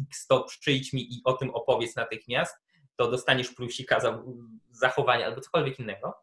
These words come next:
E, i jest to traktowane jako pewne zasady, które się dzieciom wpaja na bardzo wczesnym etapie często, a faktycznie, które prowadzą po prostu do ulegania presji innych, nauczycieli czy, czy, czy innych ludzi.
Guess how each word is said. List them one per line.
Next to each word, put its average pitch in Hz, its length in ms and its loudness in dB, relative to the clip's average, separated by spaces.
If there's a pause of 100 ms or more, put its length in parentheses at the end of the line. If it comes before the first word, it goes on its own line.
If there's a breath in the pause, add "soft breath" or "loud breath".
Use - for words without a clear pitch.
(840 soft breath)
E, 131 480 8 (1080)
i 151 220 -2
jest 196 380 4
to 175 120 8
traktowane 156 680 2
jako 139 360 4
pewne 123 360 2
zasady, 120 680 4
które 107 300 -4
się 110 140 -8
dzieciom 110 380 -6
wpaja 107 600 2 (400 soft breath)
na 117 100 0
bardzo 117 260 4
wczesnym 123 340 0
etapie 139 300 2
często, 160 560 -2 (360)
a 208 380 6
faktycznie, 214 580 4
które 208 160 6
prowadzą 185 420 4
po 185 60 -8
prostu 147 280 0
do 143 480 6 (140)
ulegania 151 640 6
presji 139 360 2
innych, 139 320 2
nauczycieli 127 640 0
czy, 131 280 -4
czy, - 140 -14
czy 131 120 -10
innych 120 300 -8
ludzi. 120 320 -12